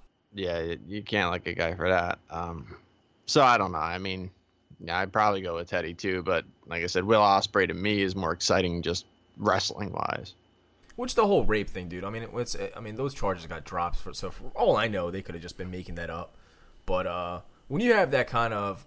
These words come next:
Speaker 2: stigma around you, man, it kinda just, you know.
Speaker 1: Yeah.
Speaker 2: Once you don't know if it's factual or not, it still has that in the back of your head. I still, you know, can't.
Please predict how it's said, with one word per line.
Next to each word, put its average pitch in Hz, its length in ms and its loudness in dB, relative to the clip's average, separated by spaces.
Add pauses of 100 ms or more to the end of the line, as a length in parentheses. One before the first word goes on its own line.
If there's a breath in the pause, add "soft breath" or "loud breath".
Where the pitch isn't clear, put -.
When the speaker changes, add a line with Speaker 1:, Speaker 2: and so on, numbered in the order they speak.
(100)
Speaker 2:
stigma 101 460 0
around 87 380 -6
you, 85 80 -16
man, 80 140 -12
it 85 120 -12
kinda 87 240 -10
just, 80 220 -12
you 80 60 -10
know. 69 200 -14 (1300 soft breath)
Speaker 1:
Yeah. 95 320 -2
Speaker 2:
Once 98 180 -4
you 101 80 -6
don't 87 120 -10
know 82 140 -10
if - 120 -14
it's - 100 -12
factual 78 440 -6
or 73 140 -10
not, 69 220 -10
it 76 60 -12
still 85 280 -2
has 78 240 -8
that 73 240 -14 (280 soft breath)
in 90 120 -12
the 87 60 -8
back 80 280 -8
of 73 60 -12
your 76 100 -10
head. 78 360 -12
I 76 80 -12
still, 76 300 -12
you 67 80 -14
know, 60 140 -14 (120)
can't. 78 220 -14